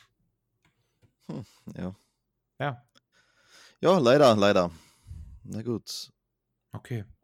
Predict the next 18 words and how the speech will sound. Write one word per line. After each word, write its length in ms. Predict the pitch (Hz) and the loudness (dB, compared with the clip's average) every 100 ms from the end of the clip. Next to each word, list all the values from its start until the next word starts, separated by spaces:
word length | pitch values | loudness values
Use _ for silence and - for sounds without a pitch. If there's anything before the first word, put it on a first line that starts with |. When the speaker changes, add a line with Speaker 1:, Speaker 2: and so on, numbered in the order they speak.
| _ _ _ | _ _ _
Speaker 2:
Haben 60 | - | -6
Speaker 1:
Also, 140 | 120 | -4
Speaker 2:
wir's? 300 | 160 - - | -4 -6 -8
Speaker 1:
da, 140 | - 92 - _ | -6 -6 -12 _
das 220 | - 104 | -8 -6
sind 180 | - 113 | -4 -2
wir 160 | 110 101 | -2 -2
zu, 360 | - 98 95 85 | -2 -2 -2 -4
zu, 180 | - - | -12 -16
das 100 | 85 | -6
ist 100 | 101 | -4
unsere 300 | 98 95 92 | -4 -4 -4
Meinung 260 | 92 87 92 | -4 -4 -6
zu 200 | - 87 | -8 -8
Collector's 380 | - 85 - - | -8 -10 -10 -12
Editions 360 | 101 - 107 | -12 -10 -12
gewesen. 300 | - 101 120 _ _ _ _ _ _ _ _ _ _ _ _ _ | -8 -8 -8 _ _ _ _ _ _ _ _ _ _ _ _ _
Äh, 300 | 92 92 92 | -8 -6 -6